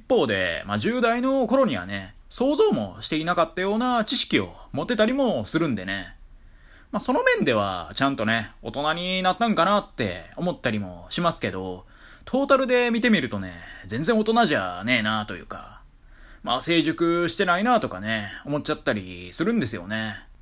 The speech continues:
まあ、それはね、昨日の配信をね、聞いていただければわかるんですけど。まあ、でもね、人生百年時代とか言うてるんでね、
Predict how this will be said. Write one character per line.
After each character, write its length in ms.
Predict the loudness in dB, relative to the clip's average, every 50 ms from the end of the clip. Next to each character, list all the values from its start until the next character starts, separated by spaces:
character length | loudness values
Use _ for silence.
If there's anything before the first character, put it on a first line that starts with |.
| -20 -20 -20 -20 -20 -20 -18 -4 -2
ま 80 | 0
あ、 20 | 2
そ 100 | 2 2
れ 40 | 4
は 100 | 4 4
ね、 520 | 4 4 4 4 4 4 2 0 -4 -4 -4
昨 140 | -2 -2 0
日 60 | 0
の 80 | 2
配 180 | 2 2 2 2
信 120 | 2 0
を 60 | 2 2
ね、 240 | 2 2 2 0 0
聞 120 | -2 0
い 20 | 0
て 100 | 2 2
い 40 |
た 60 | 2 2
だ 120 | 2 2
け 80 | 2 2
れ 100 | 0 0
ば 360 | 0 -6 -10 -14 -14 -12 -6
わ 140 | -6 -2 0
か 60 | 2 2
る 80 | 2
ん 60 | 0
で 80 | 0 -2
す 60 | -4
け 120 | -4 -6 -10
ど。 160 | -16 -18 -18 -18 -20 -20 -20 -20 -20 -20 -20 -20 -20 -20 -20 -20 -20 -6 0
ま 80 | 2
あ、 60 | 2 2
で 60 | 4
も 100 | 2 2
ね、 340 | 2 2 2 2 2 2 2
人 260 | 2 4 4 4 4 4
生 480 | 4 4 4 4 4 4 2 2 0 0
百 220 | -2 -2 -2 -2
年 180 | 0 2 2 2
時 100 | 4 6
代 160 | 6 6 6
と 120 | 4 2 -2
か 340 | -2 -4 -4 -6 -8 -8 -4
言 100 | -4 -2
う 60 | 2
て 100 | 2 2
る 100 | 2 2
ん 40 | 2
で 120 | 0 0
ね、 280 | 0 -2 -2 -4 -6